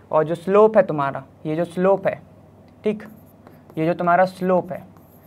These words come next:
वो क्या होता है, change in concentration upon time, तो इसको तुम मान लो इक्वेशन नंबर टू, इन दोनों को कंपेयर करोगे तो इसकी वैल्यू यहाँ रख दो या इसकी वैल्यू यहाँ रख दो, बात एक ही है। तो तुम्हारी क्या आया, ये आ गया। अब इधर से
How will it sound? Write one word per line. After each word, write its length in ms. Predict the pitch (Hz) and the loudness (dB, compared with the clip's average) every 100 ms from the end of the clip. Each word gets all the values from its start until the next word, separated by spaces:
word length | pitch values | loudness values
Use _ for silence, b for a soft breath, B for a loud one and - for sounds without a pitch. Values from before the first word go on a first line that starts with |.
| b b b - | b b b -4
वो 100 | 165 | 0
क्या 140 | 202 220 | 6 8
होता 220 | 208 147 | 8 4
है, 80 | 147 | 0
change 180 | 170 175 | -4 -4
in 80 | 175 | -4
concentration 520 | 170 180 170 170 175 | -4 -4 -6 -6 -6
upon 240 | 170 180 175 | -6 -8 -6
time, 180 | 202 208 - - - | -8 -8 -14 -16 -4
तो 100 | 151 | -4
इसको 240 | 156 - 180 | -4 -4 -2
तुम 240 | 190 202 196 - | -2 -4 -10 -8
मान 220 | 156 156 | -4 -2
लो 120 | 165 | -2
इक्वेशन 360 | 165 165 165 170 | -4 -4 -8 -6
नंबर 300 | 160 160 165 | -6 -6 -6
टू, 200 | 165 220 214 B B 170 | -6 -10 -10 B B -6
इन 120 | 175 | -4
दोनों 220 | 175 175 | -4 -4
को 80 | 170 | -4
कंपेयर 380 | 175 190 202 214 | -2 -2 2 2
करोगे 380 | 170 151 160 190 | 2 -2 -2 -4
तो 120 | 185 | -4
इसकी 220 | 165 185 | -8 -4
वैल्यू 240 | 175 185 180 | -2 0 2
यहाँ 200 | 190 208 | 2 4
रख 120 | 208 | 2
दो 120 | 190 | 0
या 60 | 196 | -2
इसकी 200 | 196 208 | -2 -2
वैल्यू 200 | 202 208 | 0 0
यहाँ 180 | 202 196 | 0 0
रख 120 | 196 | -2
दो, 120 | 180 180 | 0 2
बात 220 | 180 185 | 2 2
एक 180 | 196 185 | -6 -6
ही 60 | |
है। 60 | 165 | -12
तो 380 | - - - - | -14 -20 -14 -4
तुम्हारी 280 | 180 180 | -2 0
क्या 140 | 196 196 | 2 2
आया, 160 | 147 139 - - - - - - | 0 -4 -16 -20 -20 -20 -20 0
ये 100 | 175 | 6
आ 120 | 202 | 6
गया। 180 | 208 214 214 - b b b b | 6 2 -4 -20 b b b b
अब 140 | 185 196 | 2 4
इधर 260 | 220 240 | 6 4
से 200 | 233 180 | 4 -4